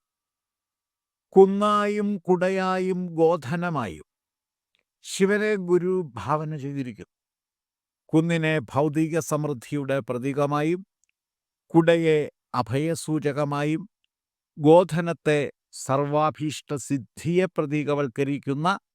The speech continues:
കാമധേനുവായും വ്യാഖ്യാനിക്കാവുന്നതാണ്. കുലദേവത എന്ന വിശേഷണത്തെ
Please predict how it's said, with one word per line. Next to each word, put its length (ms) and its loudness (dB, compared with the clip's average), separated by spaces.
കാമധേനുവായും 1300 0
വ്യാഖ്യാനിക്കാവുന്നതാണ്. 1000 -2
കുലദേവത 720 4
എന്ന 180 -2
വിശേഷണത്തെ 840 -4